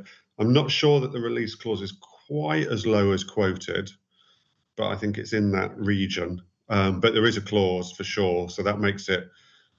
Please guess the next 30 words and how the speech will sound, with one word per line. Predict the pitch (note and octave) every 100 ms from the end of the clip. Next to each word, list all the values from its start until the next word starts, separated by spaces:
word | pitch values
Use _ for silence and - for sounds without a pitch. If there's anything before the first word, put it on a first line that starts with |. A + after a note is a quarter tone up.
| _
quite | A2+ G#2+
an | G2+
easy | G2 G2
deal | F#2 F#2 F2
to | -
do. | G2 F2+ F2+
Tyler | A2 A2+ G2
Adams, | G2 F#2+ F2
I'm | F2+ E2+
told, | G2 F#2 F2+ F2 - _ _ _ _ G#2
out | G2+ G2+
of |
his | G2
options, | G2 G2+ - G2
and | G2
I | F#2
think | D3
he's | D3+ -
got | A2
quite | - A2
a | G2+
lot | G#2+
of | G2
options | F#2+ - - F#2 F#2+ F#2+ -
because | - G2 F#2 -
of, | F#2+ - A2+
at | G#2
that | G#2+ -
price | - G2 F#2 -
and | F#2+ F2